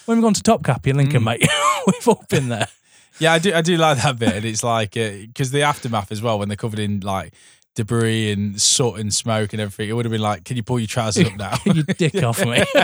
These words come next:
Speaker 2: <laughs> Um, yeah, Joss Ackland's who you're on about in terms of the
Speaker 1: Ah.
Speaker 2: main, the main villain in this movie.
Speaker 1: Yeah.
Speaker 2: Um, who Bill and Ted, I mean, he's probably his, his most
Speaker 1: Oh,
Speaker 2: famous
Speaker 1: yeah, there
Speaker 2: role,
Speaker 1: you
Speaker 2: or
Speaker 1: go.
Speaker 2: Hunt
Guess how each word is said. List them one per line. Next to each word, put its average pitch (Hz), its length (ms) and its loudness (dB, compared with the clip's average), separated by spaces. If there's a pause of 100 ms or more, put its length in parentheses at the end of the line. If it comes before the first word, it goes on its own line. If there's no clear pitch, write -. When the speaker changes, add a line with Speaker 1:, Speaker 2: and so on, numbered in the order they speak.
(100)
Speaker 2:
<laughs> - 440 0 (880)
Um, 160 420 2
yeah, 170 180 2
Joss 185 260 2
Ackland's 147 360 0
who 120 60 0
you're 117 200 2
on 110 80 0
about 104 240 -2
in 107 80 -2
terms 104 220 -4
of 101 60 -6
the 107 80 0
Speaker 1:
Ah. 110 60 2
Speaker 2:
main, 110 340 2
the 113 100 -4
main 117 360 0
villain 104 320 -2
in 98 120 -2
this 95 200 -6
movie. 95 400 -4
Speaker 1:
Yeah. 107 320 -2
Speaker 2:
Um, 104 100 -8 (400)
who 143 200 2
Bill 170 200 2
and 139 140 2
Ted, 147 280 0
I 107 120 -4
mean, 113 160 -6
he's 107 100 -10
probably 113 240 -4
his, 98 180 -6
his 104 240 -8
most 135 140 0
Speaker 1:
Oh, 190 100 4
Speaker 2:
famous 160 80 4
Speaker 1:
yeah, 156 120 4
there 151 140 4
Speaker 2:
role, 127 100 2
Speaker 1:
you 117 80 4
Speaker 2:
or 117 60 2
Speaker 1:
go. 113 40 -4
Speaker 2:
Hunt 110 80 -6